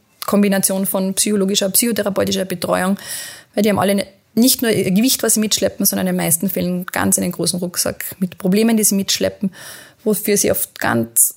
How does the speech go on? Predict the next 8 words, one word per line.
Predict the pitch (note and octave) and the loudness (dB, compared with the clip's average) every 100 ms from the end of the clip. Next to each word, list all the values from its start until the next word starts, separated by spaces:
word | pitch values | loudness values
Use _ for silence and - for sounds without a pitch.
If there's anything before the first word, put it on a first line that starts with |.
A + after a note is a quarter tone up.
| _ | _
wenig | G3+ G#3+ A3+ G3+ | 2 4 4 4
oder | G3+ F#3+ | 2 0
gar | F#3+ G3 | 0 0
nichts | G#3 - | 2 2
dafür | F#3+ - G3+ | 0 -2 -4
können. | - F#3 G3 - - - - | -2 0 -2 -4 -12 -20 -6
Und | - G3 | -2 0
da | - G3 - | 0 0 -4